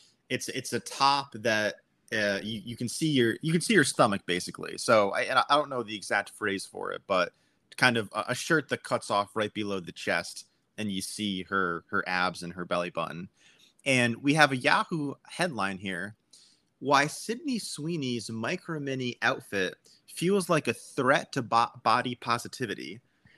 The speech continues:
So coveted, yet unachievable." So the article goes through tweets from people, but essentially, because Sydney Sweeney is keeping herself fit and has a, you know,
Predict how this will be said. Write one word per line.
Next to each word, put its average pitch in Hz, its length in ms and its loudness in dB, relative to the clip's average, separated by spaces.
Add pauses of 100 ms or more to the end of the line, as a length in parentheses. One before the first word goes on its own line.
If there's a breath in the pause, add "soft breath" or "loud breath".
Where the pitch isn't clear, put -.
So 196 440 4
coveted, 117 640 0
yet 127 420 0
unachievable." 117 920 -4 (400 loud breath)
So 170 300 6
the 156 140 0
article 208 460 4
goes 143 360 0
through 135 360 -2
tweets 143 400 -6
from 110 220 -10
people, 95 540 -4 (260)
but 143 180 10
essentially, 127 920 -2 (340)
because 202 540 -2
Sydney 175 500 -4
Sweeney 101 720 -4 (100)
is 131 180 -2
keeping 208 400 -6
herself 147 480 2
fit 107 420 2 (440)
and 139 140 2
has 127 720 4 (440)
a, 113 500 0
you 127 100 -10
know, 107 280 -8